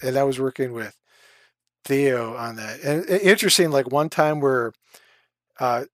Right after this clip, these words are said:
in dailies, and, um, and I, I, in my notes for my shot, I wrote my notes kind of like an old, uh, uh, I do a lot of shell programming, and so I wrote it, like, in shell programming code.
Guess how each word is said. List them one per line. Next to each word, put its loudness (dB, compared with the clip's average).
in -2
dailies, 2
and, -2
um, -6
and 2
I, 6
I, 4
in 2
my 0
notes 2
for -4
my -2
shot, 2
I 2
wrote 2
my -4
notes 0
kind -2
of -2
like -4
an -2
old, -2
uh, -4
uh, -8
I -2
do 2
a 4
lot 0
of -6
shell -2
programming, -14
and -2
so 4
I 6
wrote 2
it, 0
like, -8
in -8
shell -4
programming -14
code. -18